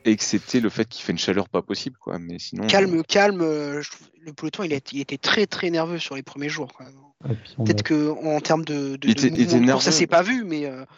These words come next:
Speaker 1: Il était
Speaker 2: franchement,
Speaker 1: nerveux,
Speaker 2: euh,
Speaker 1: mais
Speaker 2: c'est, ça roulait à
Speaker 1: il,
Speaker 2: bloc.
Speaker 1: il, il y a eu pire comme année, enfin, il y a eu pire comme, euh, comme première semaine.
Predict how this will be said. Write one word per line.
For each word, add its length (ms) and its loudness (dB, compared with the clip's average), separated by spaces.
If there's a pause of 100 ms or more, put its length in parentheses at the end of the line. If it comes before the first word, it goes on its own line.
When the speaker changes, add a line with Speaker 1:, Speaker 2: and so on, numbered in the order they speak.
(600)
Speaker 1:
Il 100 -8
était 160 -6
Speaker 2:
franchement, 140 0
Speaker 1:
nerveux, 300 0
Speaker 2:
euh, 20 0
Speaker 1:
mais 160 0
Speaker 2:
c'est, 80 -8
ça 160 -12
roulait 160 -6
à 20 0
Speaker 1:
il, 60 -2
Speaker 2:
bloc. 240 -6
Speaker 1:
il, 120 0 (500)
il 40 -2
y 20 0
a 20 -2
eu 40 -10
pire 260 -2
comme 180 -6
année, 200 -8 (140)
enfin, 220 -2
il 40 -4
y 20 -4
a 40 -4
eu 40 -12
pire 360 -8
comme, 200 -10
euh, 240 -8
comme 160 -6
première 260 -6
semaine. 240 -4